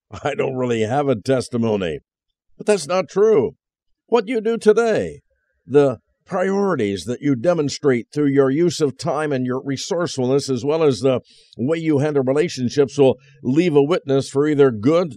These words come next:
or evil. What do you hope people will remember about you when you're gone?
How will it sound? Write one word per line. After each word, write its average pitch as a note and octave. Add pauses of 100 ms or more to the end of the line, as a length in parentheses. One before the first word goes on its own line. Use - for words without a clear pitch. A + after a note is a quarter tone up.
(120)
or F3
evil. C#3 (840)
What A#3
do C4
you A#3
hope G3
people D3+
will C3+
remember C#3
about G#2+
you A#2
when A2+
you're G#2+
gone? F#2